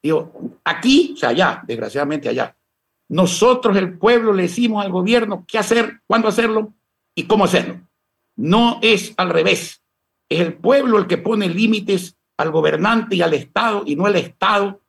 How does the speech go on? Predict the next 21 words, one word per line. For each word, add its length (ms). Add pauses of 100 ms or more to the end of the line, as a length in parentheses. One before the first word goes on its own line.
(200)
el 120
que 120
pone 340
límites 640 (480)
al 140
pueblo. 340 (1300)
Yo 160
creo 220
firmemente 1000 (800)
en 160
eso. 280 (340)
Para 260
mí, 340
la 160
política 560
se 140
define 640 (220)
con 140
una 160
palabra, 420 (120)
servir. 680